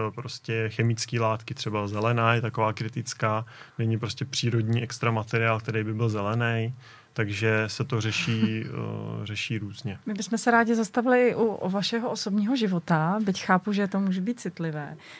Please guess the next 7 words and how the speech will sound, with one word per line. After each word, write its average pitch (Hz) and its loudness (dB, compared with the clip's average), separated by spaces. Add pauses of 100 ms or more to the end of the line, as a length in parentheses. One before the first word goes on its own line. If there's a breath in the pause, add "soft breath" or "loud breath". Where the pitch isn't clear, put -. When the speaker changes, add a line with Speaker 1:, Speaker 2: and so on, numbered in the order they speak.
Speaker 2:
Změnilo 196 6
vám 285 8
to 262 2
nějak 226 8
osobní 190 6
sexuální 175 4
život? 277 2